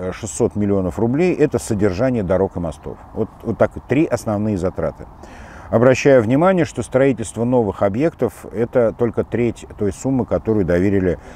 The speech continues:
распорядить, э, господину Булушеву. В итоге в республике строят семьдесят пять километров дорог, строят заново.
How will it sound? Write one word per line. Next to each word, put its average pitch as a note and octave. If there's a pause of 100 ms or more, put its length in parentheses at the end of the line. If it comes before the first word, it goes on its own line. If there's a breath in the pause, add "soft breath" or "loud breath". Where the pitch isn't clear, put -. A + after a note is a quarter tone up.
(240 loud breath)
распорядить, G2+
э, F#2
господину G2
Булушеву. D2 (1080)
В A#2
итоге G#2+
в F#2
республике A#2
строят A2+
семьдесят G#2+
пять G2
километров F#2
дорог, B2 (260)
строят G#3
заново. F2+